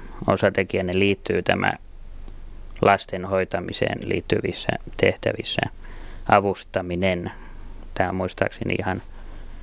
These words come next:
vammaispalvelulain hallituksen esityksessä todettu, että kyllä meidän eduskunta ainakin on tätä mieltä,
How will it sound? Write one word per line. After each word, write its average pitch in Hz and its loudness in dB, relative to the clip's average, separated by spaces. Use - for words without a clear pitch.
vammaispalvelulain 101 4
hallituksen 98 2
esityksessä 98 2
todettu, 95 2
että - -2
kyllä 92 2
meidän 92 2
eduskunta 95 4
ainakin 95 2
on 92 -2
tätä 92 2
mieltä, 90 0